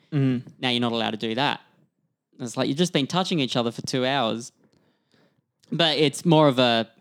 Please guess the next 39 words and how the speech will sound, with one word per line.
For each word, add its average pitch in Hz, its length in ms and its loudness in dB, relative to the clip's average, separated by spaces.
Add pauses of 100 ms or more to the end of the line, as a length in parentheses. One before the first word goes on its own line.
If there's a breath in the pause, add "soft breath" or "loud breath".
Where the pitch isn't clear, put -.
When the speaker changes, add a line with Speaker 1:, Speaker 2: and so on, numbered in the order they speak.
Speaker 2:
um, 107 500 -6
Speaker 1:
Keeping 135 300 0
up 120 120 -2
appearances 123 640 0
Speaker 2:
keeping 165 140 2
Speaker 1:
kind 156 100 2
Speaker 2:
up 135 100 0
Speaker 1:
of 139 60 -2
thing. 127 80 -2
Speaker 2:
appearances 127 500 -2
and 123 160 -6
putting 120 320 -4
on 110 140 -4
a 110 60 -4
good, 110 440 -6
uh, 107 300 -4 (1000)
make, 135 280 -2 (100)
se-, - 340 -6
uh, 120 280 0
being 127 180 2
responsible 113 640 -4
and, 107 160 -6
and 117 200 -8
setting 117 280 -4
a 110 80 -6
good 110 180 -6
image 113 320 -6
for 117 160 -8
the, 107 260 -6 (140)
for 131 100 -14
the 113 80 -12
public. - 520 -12 (100)
But 117 140 -16
it's, - 180 -20
Speaker 1:
Yeah. 123 280 -4 (180)
Speaker 2:
it's - 160 -20
funny. 117 320 -12 (580 soft breath)
Speaker 1:
That's - 200 0
interesting. 135 680 0